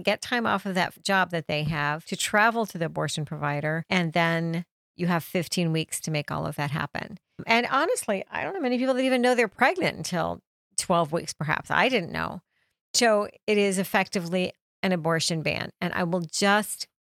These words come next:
tell you, no matter how you feel about abortion, you may think it's murder.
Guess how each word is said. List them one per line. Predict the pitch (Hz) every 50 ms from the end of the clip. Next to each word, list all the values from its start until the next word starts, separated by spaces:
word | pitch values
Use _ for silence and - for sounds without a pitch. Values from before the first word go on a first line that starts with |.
| _ _ -
tell | - - - - - - 185 202 196
you, | 196 180 170 156 143 - - - - _ _ _ _ _ _ _ _ _ _ _ _ _ _ -
no | 190 190 190
matter | 190 190 190 196 202 196 202 208 214 208
how | 180 175 196
you | 185 180 175
feel | - - 175 170
about | 170 170 170 165
abortion, | 165 170 170 170 165 165 - - 175 170 - -
you | - 220 220
may | 214 214 208 208
think | - - - 208 196 196 202
it's | 180 - -
murder. | - 175 185 190 196 185 160 147 - - -